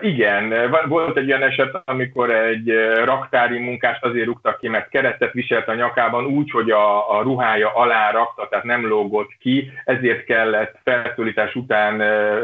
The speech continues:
távoznia, mert, ö, felmondták a munkaviszonyát, ugyanis nem volt megengedhető, pedig, ö, vallási okokra hivatkozva nem vette le a nyakából a keresztet. Ugyanezen a munkahelyen viszont a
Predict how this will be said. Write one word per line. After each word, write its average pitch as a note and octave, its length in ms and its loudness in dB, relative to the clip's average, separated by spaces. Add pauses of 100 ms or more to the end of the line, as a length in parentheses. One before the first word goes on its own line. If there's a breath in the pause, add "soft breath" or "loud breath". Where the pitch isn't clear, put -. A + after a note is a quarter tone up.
távoznia, A2 600 0
mert, G#2 340 -2
ö, G#2 260 0 (100)
felmondták A2+ 420 0
a A2 60 0
munkaviszonyát, G#2+ 840 -2
ugyanis G2+ 400 -2
nem A2+ 240 -2
volt G2+ 180 0
megengedhető, A2 720 0
pedig, G2+ 320 -2 (260 loud breath)
ö, G#2 160 2
vallási A#2+ 400 2
okokra G#2 280 -2
hivatkozva G#2 640 -2
nem A#2 240 0
vette A#2 260 0
le A2+ 120 2
a A2 60 2
nyakából G#2+ 520 0
a G#2 100 2
keresztet. G#2+ 540 0 (140 loud breath)
Ugyanezen A#2+ 480 0
a A2 60 0
munkahelyen A#2 680 0
viszont A2 500 -4
a G#2+ 260 2